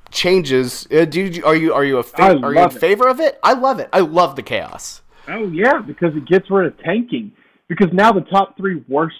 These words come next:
Speaker 2: teams this year, literally, I mean, I mean the Knick-, the, the Knicks got the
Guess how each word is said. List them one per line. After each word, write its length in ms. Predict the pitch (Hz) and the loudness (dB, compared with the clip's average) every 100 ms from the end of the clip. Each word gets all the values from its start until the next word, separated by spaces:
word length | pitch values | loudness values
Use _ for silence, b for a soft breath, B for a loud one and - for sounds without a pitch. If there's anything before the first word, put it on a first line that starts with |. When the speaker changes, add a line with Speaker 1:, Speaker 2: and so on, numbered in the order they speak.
| - | -8
Speaker 2:
teams 260 | 170 196 - | -4 -4 -4
this 100 | 123 - | -8 -6
year, 380 | 117 113 110 b b b b - | 0 0 0 b b b b -4
literally, 480 | 139 175 165 143 - | 2 4 6 4 0
I 60 | 135 | -6
mean, 180 | 139 120 | -6 -6
I 40 | |
mean 160 | 135 127 | -6 -6
the 80 | 127 | 0
Knick-, 280 | 165 170 | 0 0
the, 80 | 139 | -2
the 140 | 123 139 | -6 -2
Knicks 260 | 165 180 - | 0 0 2
got 180 | 143 | 0
the 80 | 135 | 0